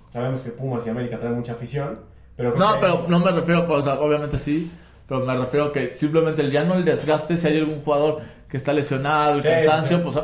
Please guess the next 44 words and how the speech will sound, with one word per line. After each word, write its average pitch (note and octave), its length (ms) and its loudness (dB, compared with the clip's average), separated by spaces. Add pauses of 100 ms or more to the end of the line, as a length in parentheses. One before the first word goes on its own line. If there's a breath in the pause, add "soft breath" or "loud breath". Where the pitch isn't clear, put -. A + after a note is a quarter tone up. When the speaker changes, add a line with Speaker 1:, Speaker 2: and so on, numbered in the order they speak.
Speaker 2:
es F3+ 140 -2
un A3 100 -2 (200)
pequeño D#3 360 0
hándicap E3 480 0
que C3 80 2
lo A#2+ 120 0
debes B2+ 200 4
de A#2+ 60 2
aprovechar. C3+ 460 0 (260)
Speaker 1:
Sí, D#3 220 2
sí, C#3+ 100 -4
sí. D#3 220 -10 (340)
Y B2+ 140 -8
pues A#2+ 160 -8
bueno, C3+ 140 -4
ahorita C3+ 160 -2
van C3 140 0
a A#2+ 60 -2
venir A#2+ 420 -4
la A2+ 120 -8
jornada, A#2+ 320 -6
viene D#3+ 180 0
una D3 140 0
jornada C#3+ 340 0
doble C#3+ 220 -2
otra B2+ 180 -2
vez D3+ 260 -2
después B2+ 260 -8
del A#2+ 100 -8
partido A#2 380 -6
contra G#2 500 -10
Bravos, C3+ 420 -2
va, A#2+ 300 -8
se A#2 60 -6
va B2 60 -4
a B2 40 -4
visitar A#2+ 220 -6
a - 40 -4
Guadalajara, A2+ 540 -6
luego A#2 180 -4
viene A#2 160 -4
Pachuca A2+ 360 -12
media A2+ 180 -8
semana C3+ 440 -10